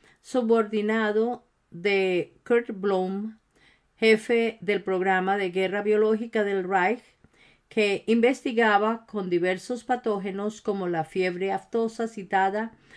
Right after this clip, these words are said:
o la peste bovina. Tras la guerra, el laboratorio, bajo la órbita de la República Democrática Alemana, se dedicaría principalmente al desarrollo de vacunas,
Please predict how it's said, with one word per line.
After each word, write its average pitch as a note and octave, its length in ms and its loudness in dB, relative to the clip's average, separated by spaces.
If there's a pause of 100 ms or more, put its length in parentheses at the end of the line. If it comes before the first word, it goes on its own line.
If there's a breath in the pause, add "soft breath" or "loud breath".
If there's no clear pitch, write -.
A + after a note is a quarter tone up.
(140 loud breath)
o A#3 120 2
la A3+ 180 4
peste F#3+ 380 -2
bovina. D#3+ 580 -2 (720 soft breath)
Tras A3+ 240 2
la A#3+ 100 4
guerra, A#3+ 480 2
el A3+ 100 2
laboratorio, G#3 920 2 (380 soft breath)
bajo G#3 280 0
la G3 200 6
órbita C4+ 480 2
de A#3 140 2
la G#3+ 120 2
República G3+ 840 0
Democrática G#3+ 840 -2
Alemana, F#3+ 640 -2 (380 soft breath)
se A#3+ 200 2
dedicaría A#3+ 640 2
principalmente A3 1080 -2
al G#3+ 160 -2
desarrollo F#3 600 -2
de F#3 100 -2
vacunas, F3 800 -6